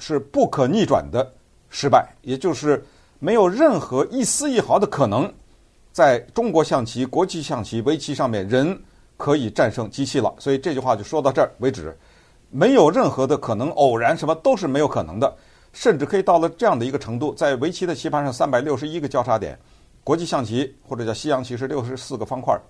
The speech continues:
这个里面围棋的变化是比象棋多的，可是机器和人的关系现在是机器要让当今世界上下的最好的那个围棋那个人，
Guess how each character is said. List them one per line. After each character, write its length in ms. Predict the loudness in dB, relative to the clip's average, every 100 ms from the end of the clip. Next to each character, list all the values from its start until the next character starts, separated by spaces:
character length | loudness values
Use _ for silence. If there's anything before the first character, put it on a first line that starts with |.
| _ _ _ _ _ _ _ -20 _
这 100 | -2
个 60 | 0
里 140 | -2
面 260 | -4 -4 -6 _ _ _ _ -2
围 120 | -2
棋 140 | -2
的 60 | -4
变 180 | 0 2
化 180 | 4 2
是 240 | 0 -6
比 460 | -4 -4 -4 -6 -10 _ _
象 220 | -6 -4
棋 160 | -4 -2
多 240 | 4 6
的， 140 | 4 0 -6 _ _
可 140 | -6 -4
是 280 | -4 -8 -10 -10
机 180 | -8
器 220 | -4 -2 0
和 180 | 2
人 220 | 2 2 0
的 60 |
关 180 | 2 2
系 140 | 0 -6
现 160 | -2
在 120 | -2
是 120 | -2 -4
机 200 | -8 -8
器 360 | -2 -2 -4 -10 _ _
要 140 | 4 4
让 200 | 4 0
当 260 | 2 2
今 200 | 2 0
世 180 | -2 -4
界 160 | 0 0
上 160 | 0
下 240 | 0 4 2 2
的 80 |
最 260 | -6 -2 0
好 240 | 0 -2
的 140 | 0 0
那 120 | 0
个 100 | 0
围 160 | 2 2
棋 200 | -2 -10 -6
那 140 | -6
个 80 | -4
人， 240 | -6 -10